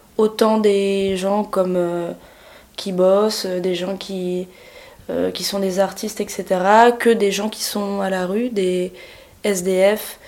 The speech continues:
des gens qui, qui galèrent et qui viennent chercher un contact humain,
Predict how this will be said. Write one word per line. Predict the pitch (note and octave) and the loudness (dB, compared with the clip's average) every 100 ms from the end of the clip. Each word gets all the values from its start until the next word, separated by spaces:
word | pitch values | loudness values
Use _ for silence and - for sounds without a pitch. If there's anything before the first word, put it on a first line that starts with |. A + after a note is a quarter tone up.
| - - - | -20 -20 -8
des | F#3 F#3+ | -4 -2
gens | F#3 G3+ | -2 -6
qui, | - F#3+ F#3 F3+ | -8 -10 -10 -10
qui | - | -10
galèrent | F#3 F#3 F#3 G#3 A#3 A3+ | -2 0 4 6 6 2
et | G3+ | -2
qui | - | -6
viennent | F3+ G3 | -4 -4
chercher | F#3+ G3 F#3+ - G3+ | -2 -4 -2 -2 -2
un | F#3+ | -4
contact | F#3+ F3+ F#3+ - | -8 -8 -8 -8
humain, | G3 F#3+ G#3+ | -6 -6 -8